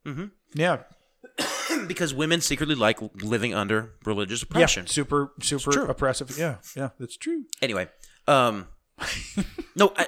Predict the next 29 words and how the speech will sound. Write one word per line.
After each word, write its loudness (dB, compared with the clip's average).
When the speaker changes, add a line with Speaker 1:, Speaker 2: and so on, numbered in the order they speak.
Speaker 1:
I, -8
I 4
noticed 2
that -10
the -2
Karens 0
and -2
the 0
Speaker 2:
It's 2
odd. 8
Speaker 1:
Stacys, 0
Speaker 2:
It's -6
odd. -4
Speaker 1:
they, 4
they 2
love 4
it 2
because -2
now 6
they 4
only 2
have 2
to -12
do -2
their 2
mascara. 0
Speaker 2:
Just 4
the 2
eyes. 2